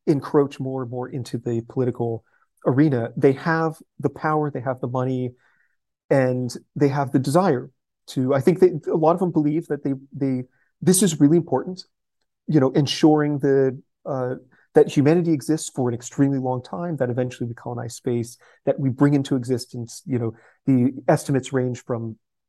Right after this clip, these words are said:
you know, ten to the forty-five within the Milky Way galaxy alone, digital people, or ten to the fifty-eight within our, our entire future light cone, the, the region of the universe that's accessible, theoretically accessible to us. Um, and so just this enormous, you know, this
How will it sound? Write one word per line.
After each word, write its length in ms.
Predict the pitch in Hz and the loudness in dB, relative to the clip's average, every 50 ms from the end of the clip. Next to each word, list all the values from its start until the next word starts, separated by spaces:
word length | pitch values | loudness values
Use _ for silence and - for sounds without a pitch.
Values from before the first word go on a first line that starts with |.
| _ | _
you 220 | 220 151 - - 135 | -12 -10 -4 -2 -2
know, 80 | 120 | -2
ten 220 | 113 - - 151 139 | -2 0 0 0 0
to 80 | 143 | 0
the 80 | 131 135 | -2 -4
forty-five 720 | - - 135 131 120 - - 131 123 127 123 123 117 - | -2 0 0 0 0 -2 -4 -4 -2 -2 -2 -2 -4 -6
within 220 | 135 113 - 120 | -8 -8 -8 -8
the 60 | 117 117 | -6 -2
Milky 260 | 123 139 131 - 131 | 0 0 0 0 -2
Way 120 | 127 123 | -2 -2
galaxy 420 | 117 - 123 113 113 - - - 123 | -2 -2 -2 -2 -2 -6 -8 -10 -8
alone, 400 | 120 117 113 120 143 160 156 - _ _ _ _ _ - 147 | -6 -4 -4 -4 -6 -8 -10 -14 _ _ _ _ _ -6 -2
digital 300 | 139 127 120 - 131 113 | -2 -2 0 -2 -6 -6
people, 460 | - - 117 117 - 135 147 147 - _ _ _ _ _ - | -4 -4 -4 -4 -2 -4 -4 -6 -8 _ _ _ _ _ 0
or 160 | - 139 131 | 2 2 2
ten 220 | 131 - 165 143 135 | 2 2 0 0 0
to 60 | 135 | -2
the 80 | 127 | -4
fifty-eight 600 | - - - 123 - - 120 120 123 135 - - - _ _ _ _ _ _ _ _ - | -4 -4 -4 -4 -2 -2 -4 -2 -4 -4 -8 -12 -18 _ _ _ _ _ _ _ _ -2
within 260 | 139 139 - 151 131 | -2 0 2 2 2
our, 140 | 131 127 - - | 2 0 -2 -2
our 160 | 160 143 131 | -2 0 0
entire 360 | 123 123 - - 135 127 123 120 - _ _ - | 0 -2 -4 -6 -4 -4 -4 -6 -8 _ _ 0
future 280 | 156 143 147 - 127 | 0 0 0 0 0
light 220 | 123 139 143 151 143 | 2 2 2 2 0
cone, 360 | - 117 107 117 143 143 - _ _ _ _ _ - | -8 -10 -8 -8 -10 -12 -14 _ _ _ _ _ 0
the, 100 | - 151 | 0 0
the 140 | 285 - 143 | 2 2 4
region 320 | 123 143 147 131 139 131 | 6 8 6 6 6 2
of 80 | 123 113 | 0 0
the 60 | 127 | -2
universe 320 | 123 117 110 120 110 - - | -2 -2 -2 -4 -6 -6 -6
that's 180 | 120 107 - | -6 -6 -6
accessible, 580 | 117 - - 120 104 - 120 110 107 107 117 _ | -8 -6 -4 -4 -4 -4 -4 -6 -6 -8 -8 _
theoretically 420 | - 170 139 131 123 113 - - 120 | 0 2 2 4 2 0 -4 -8 -12
accessible 440 | - - 123 107 - - - 120 | -10 -8 -8 -8 -8 -10 -14 -14
to 140 | - - 120 | -12 -10 -10
us. 240 | 107 104 - - - _ _ _ _ _ _ _ _ _ _ - 135 | -10 -8 -10 -12 -14 _ _ _ _ _ _ _ _ _ _ -10 -6
Um, 340 | 123 117 113 113 120 123 - _ _ - | -6 -6 -6 -8 -10 -16 -16 _ _ -2
and 80 | 160 | 2
so 100 | - 196 | 4 4
just 220 | 175 180 233 - - | 4 4 2 0 0
this 140 | 190 185 | 0 0
enormous, 640 | 185 165 180 196 208 233 233 226 214 185 165 - - | 2 0 2 2 2 2 2 0 2 0 -2 -2 -2
you 260 | 160 151 147 160 190 | -6 -6 -4 -2 0
know, 60 | 175 151 | 0 0
this 260 | 151 156 - - | -2 -4 -8 -10